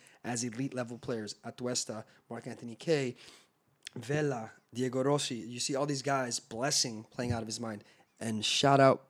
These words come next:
Pablo Cisniega. Oh my God, bro. This kid,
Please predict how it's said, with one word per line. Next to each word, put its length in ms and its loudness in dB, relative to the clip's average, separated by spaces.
Pablo 280 0
Cisniega. 600 -2
Oh 440 8
my 420 2
God, 340 2
bro. 300 -4
This 200 8
kid, 480 12